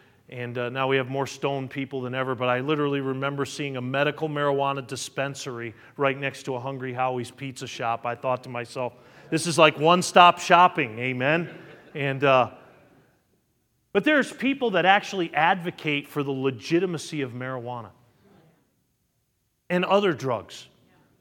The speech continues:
That's the age that we live in, ladies and gentlemen. The age that we live in.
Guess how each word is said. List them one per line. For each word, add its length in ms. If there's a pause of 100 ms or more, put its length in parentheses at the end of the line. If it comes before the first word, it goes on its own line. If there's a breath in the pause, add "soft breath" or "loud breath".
(1300)
That's 240
the 180
age 300
that 180
we 140
live 240
in, 160
ladies 380
and 100
gentlemen. 380 (200)
The 240
age 640 (220 soft breath)
that 320
we 180
live 300
in. 200